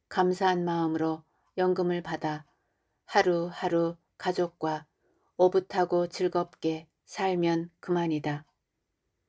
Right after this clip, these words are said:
만약에 이십오 엔에서 십 엔이 늘어난다면 가족을 호강시킬 수는 있을 것이다.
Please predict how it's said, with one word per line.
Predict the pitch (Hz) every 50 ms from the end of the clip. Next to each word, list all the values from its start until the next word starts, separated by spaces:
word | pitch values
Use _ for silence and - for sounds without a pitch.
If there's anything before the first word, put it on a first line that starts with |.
| _ _ _ _ _ _ _ -
만약에 | - 170 170 170 170 170 170 160 165 165 165 165 165 _ _ _ _ -
이십오 | - 185 185 - - 190 175 175 175 170
엔에서 | 170 165 165 160 160 - 165 160 156 160 - _ _ _ _ _ _ -
십 | - - 226 196
엔이 | 196 185 180 180 175 175 175 175
늘어난다면 | - 180 180 180 175 175 165 160 160 160 156 156 156 151 151 151 - _ _ _ _ _ _ _ _ _ _ _ -
가족을 | - - 180 180 180 180 175 175 170 175 175 185
호강시킬 | - - - 208 190 185 190 180 - - - 190 185 180
수는 | - - 170 165 165 165 165 165
있을 | - 175 170 - 180 180 175
것이다. | - 151 147 143 - - 151 147 147 147